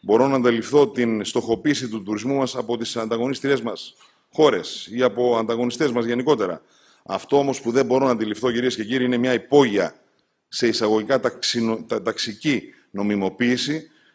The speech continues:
της αύξησης της φορολογίας στο τουριστικό πακέτο. Αυτή η ταξική διάσταση που επιχειρούν να δώσουν ορισμένοι, και δεν είναι η Έλληνα, για να δικαιολογήσουν την αύξηση των φόρων στον τουρισμό,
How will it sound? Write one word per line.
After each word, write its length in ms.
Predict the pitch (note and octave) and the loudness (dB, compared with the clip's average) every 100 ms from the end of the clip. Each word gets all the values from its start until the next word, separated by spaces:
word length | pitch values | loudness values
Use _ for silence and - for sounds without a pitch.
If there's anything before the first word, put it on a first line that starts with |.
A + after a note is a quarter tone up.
| - | -12
της 200 | G#2 B2+ | -4 0
αύξησης 420 | C3 - A#2 A2+ | 0 0 -8 -10
της 160 | A2+ - | -10 -2
φορολογίας 680 | A2 G#2 G2 A2+ A#2+ A#2+ - | 0 0 0 2 2 0 -12
στο 160 | - | -10
τουριστικό 380 | G2+ G#2 G#2+ A#2+ | -6 -6 -4 -2
πακέτο. 460 | B2+ C3+ F#2+ D#2+ _ _ _ _ _ _ _ | 0 0 -2 -6 _ _ _ _ _ _ _
Αυτή 260 | F#2 - C3+ | -14 -6 -2
η 40 | |
ταξική 380 | B2 A2+ A2 C3 | -2 -2 -2 0
διάσταση 440 | A#2 C3 B2+ G#2+ | 2 2 0 -8
που 100 | G2 | -4
επιχειρούν 400 | G#2+ F#2+ A2 C3 | -4 -2 -2 0
να 100 | A#2 | 0
δώσουν 260 | G#2+ A#2+ A2+ | -2 -2 -2
ορισμένοι, 580 | G2+ F#2 A2 A2 B2+ - _ _ _ _ | -4 -2 0 0 -2 -8 _ _ _ _
και 100 | F#2 | -6
δεν 140 | G2+ A#2 | -4 -2
είναι 160 | A2 | -2
η 80 | G#2+ | 2
Έλληνα, 440 | A2 A2+ C#3+ D3+ _ _ _ _ _ _ _ _ - | 2 0 -4 -8 _ _ _ _ _ _ _ _ -8
για 200 | F#2 G#2+ | -2 0
να 80 | |
δικαιολογήσουν 520 | G#2+ G#2 A2+ A#2+ B2 A2+ | 0 2 2 2 -2 -2
την 140 | A#2 | -2
αύξηση 220 | C3 - | -2 -2
των 120 | A#2 | -4
φόρων 300 | - C#3+ A#2 | 4 6 6
στον 140 | G#2+ F#2+ | 0 -4
τουρισμό, 560 | G#2 G#2+ B2 D3 C#3+ | -6 -2 0 -2 -4